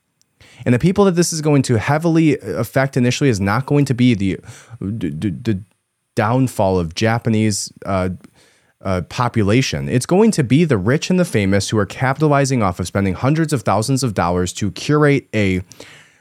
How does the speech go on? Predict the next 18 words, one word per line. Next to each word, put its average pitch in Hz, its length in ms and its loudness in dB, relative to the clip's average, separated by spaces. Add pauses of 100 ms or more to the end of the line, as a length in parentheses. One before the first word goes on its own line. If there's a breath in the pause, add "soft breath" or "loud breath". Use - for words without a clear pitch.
(240 loud breath)
picture 151 480 0
perfect, 127 680 -2 (300)
in 131 260 4 (360)
high 151 680 0
I 135 300 2
Q 131 440 2
baby 113 560 2
with 101 360 -2
blue 139 400 4
eyes 139 480 0
and 95 240 -2
whatever, 110 340 0
the 104 140 -2
jawline 131 760 0
of, 98 240 -2 (640 loud breath)
uh, 95 280 2 (840)
handsome 143 500 2
Squidward. 98 640 0